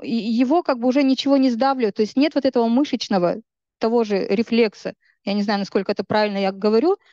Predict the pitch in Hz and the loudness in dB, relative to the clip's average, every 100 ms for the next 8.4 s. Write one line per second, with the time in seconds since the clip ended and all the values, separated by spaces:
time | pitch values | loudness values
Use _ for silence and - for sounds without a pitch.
0 | - 226 202 220 233 202 170 185 - _ | -6 0 0 0 0 -2 -6 -8 -10 _
1 | _ - 196 190 _ - _ _ - 208 | _ -4 -2 -2 _ -20 _ _ -4 0
2 | 311 359 294 277 247 339 320 262 262 277 | 0 2 2 0 0 0 2 0 -2 -2
3 | 247 269 - 294 - - 196 - _ _ | -2 -4 -2 -2 -2 -6 -8 -10 _ _
4 | _ _ _ 214 262 302 277 277 269 233 | _ _ _ -4 2 2 4 2 0 -2
5 | - 254 254 254 370 320 185 _ _ _ | -2 0 2 2 2 2 -2 _ _ _
6 | 202 226 262 262 254 - 254 226 - 208 | -4 0 0 0 -2 0 0 0 -2 -2
7 | 240 247 262 262 294 302 285 277 - 254 | -2 0 0 2 0 2 -2 -2 -2 -2
8 | - 254 208 | 0 2 2